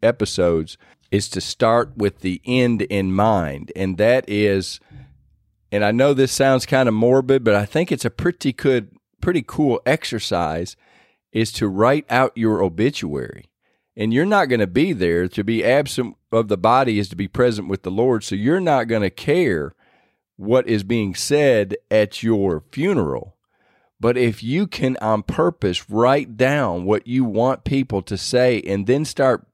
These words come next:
pointing your life in that direction, I think that is so powerful. And I think that that would be a key, a purpose-driven, and I don't wanna sound like the Saddleback guy, but I, the purpose-driven life,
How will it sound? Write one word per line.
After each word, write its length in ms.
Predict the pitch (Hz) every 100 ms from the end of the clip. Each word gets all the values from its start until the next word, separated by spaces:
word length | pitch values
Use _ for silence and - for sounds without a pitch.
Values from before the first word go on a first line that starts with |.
| -
pointing 440 | 131 143 139 113
your 280 | 104 131 117
life 500 | 95 113 120 87 - -
in 180 | 101
that 240 | 101 107 85
direction, 760 | 87 85 113 143 - 67 60 _ _ _ _ -
I 140 | 156
think 260 | - 151 113
that 180 | 127 110
is 140 | 98
so 260 | - 127 139
powerful. 680 | 131 127 151 120 - 71 -
And 160 | 104
I 100 | 107
think 300 | 117 143 135
that 200 | 110 95
that 220 | 117 135
would 200 | 127 113
be 280 | 107 113 110 92
a 160 | 95
key, 580 | - - 160 151 92 78 _ _ -
a 120 | 87
purpose-driven, 1040 | - 131 123 117 110 - 104 113 113 113
and 120 | 104
I 120 | 101 117
don't 160 | 107
wanna 180 | 107 98
sound 340 | - 110 110
like 200 | 104 95
the 60 | -
Saddleback 600 | - 110 107 92 87 60
guy, 380 | 85 85 85 90 _ _ _ _
but 160 | 98 104
I, 160 | 117 107 110
the 100 | 107
purpose-driven 1000 | - 151 165 123 113 110 135 123 110 98
life, 500 | 107 139 110 92